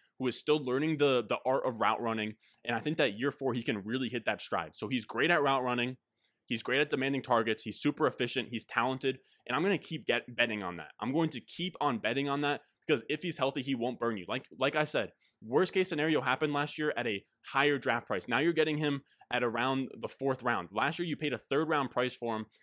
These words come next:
He, he busted and he still didn't bury you. He didn't burn your team. D J Moore feels a lot like Stefon Diggs. We always knew Stefon Diggs was really good. He would play these different roles every year, wherever the coach wanted him to go. He would pop a couple of the years, and he goes to the Bills and he goes crazy. I think for D J Moore,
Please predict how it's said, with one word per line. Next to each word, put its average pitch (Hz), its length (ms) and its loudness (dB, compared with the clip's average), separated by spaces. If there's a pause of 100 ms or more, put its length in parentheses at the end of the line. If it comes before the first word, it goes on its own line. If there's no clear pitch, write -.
(140)
He, 143 380 -8
he 139 200 -2
busted 123 520 0
and 113 100 -6
he 120 100 -6
still 135 280 0
didn't 123 340 -4
bury 107 260 0
you. 80 140 -10
He 110 120 -6
didn't 127 300 0
burn 117 260 0
your 107 120 -2
team. 90 280 -6 (100)
D 151 80 0
J 160 120 2
Moore 160 200 0
feels 139 300 -2
a 127 40 2
lot 120 220 0
like 127 100 -4
Stefon 117 400 2
Diggs. 90 200 -2
We 107 80 -2
always 147 260 4
knew 151 120 -2
Stefon 123 360 0
Diggs 113 140 0
was 101 140 -6
really 139 220 0
good. 123 220 2
He 120 100 -6
would 104 140 -6
play 123 140 0
these 107 160 -4
different 135 320 -4
roles 117 260 2
every 110 220 0
year, 110 180 0
wherever 110 200 2
the 113 60 0
coach 120 240 0
wanted 117 200 0
him 110 80 -2
to 104 80 -2
go. 104 240 2 (220)
He 139 100 -2
would 135 180 0
pop 151 240 2
a 147 60 -6
couple 139 260 2
of 123 60 -2
the 127 60 -2
years, 123 180 0
and 120 100 0
he 123 60 0
goes 127 140 0
to 127 60 -16
the 120 60 2
Bills 110 260 2
and 104 80 -4
he 101 60 -4
goes 98 160 -2
crazy. 90 400 -4 (280)
I 131 100 0
think 180 140 0
for 165 100 -2
D 147 180 -4
J 139 140 2
Moore, 120 320 -2